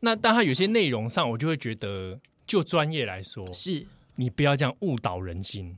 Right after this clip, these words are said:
Speaker 2: 嗯。
Speaker 1: 比如说，你去说《纽约时报》亲中这件事情，
Speaker 2: 对。
Speaker 1: 这个非常不 OK。
Speaker 2: 啊，
Speaker 1: 你说
Speaker 2: 我懂。
Speaker 1: 梅克尔亲中
Speaker 2: 嗯哼。
Speaker 1: 这件事情的论述
Speaker 2: 是。
Speaker 1: 也非常不 OK，而且这件事情是让你的粉丝
Speaker 2: 嗯。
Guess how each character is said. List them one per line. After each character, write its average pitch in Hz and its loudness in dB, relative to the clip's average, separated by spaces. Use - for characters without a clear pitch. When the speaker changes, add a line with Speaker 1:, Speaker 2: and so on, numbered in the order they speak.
Speaker 2:
嗯。 339 0
Speaker 1:
比 240 4
如 240 2
说， 240 6
你 - 2
去 285 -2
说 196 2
《纽 139 2
约 185 4
时 131 -2
报》 151 2
亲 135 -2
中 120 -2
这 127 -2
件 117 -2
事 113 -8
情， 95 -8
Speaker 2:
对。 165 0
Speaker 1:
这 226 0
个 185 6
非 202 6
常 127 -2
不 131 -4
OK。 101 -8
Speaker 2:
啊， 196 0
Speaker 1:
你 165 0
说 233 10
Speaker 2:
我 247 4
懂。 160 -4
Speaker 1:
梅 208 4
克 226 2
尔 170 6
亲 151 0
中 127 -2
Speaker 2:
嗯 208 -2
哼。 208 -2
Speaker 1:
这 175 2
件 160 2
事 156 -4
情 110 -2
的 107 -4
论 190 4
述 107 -4
Speaker 2:
是。 - -6
Speaker 1:
也 131 -2
非 175 -2
常 123 -2
不 123 -2
OK， 117 -4
而 143 -4
且 135 -2
这 120 -6
件 151 -2
事 143 -6
情 117 -2
是 139 -6
让 127 -2
你 92 -8
的 92 -8
粉 90 -10
丝 98 -10
Speaker 2:
嗯。 190 -4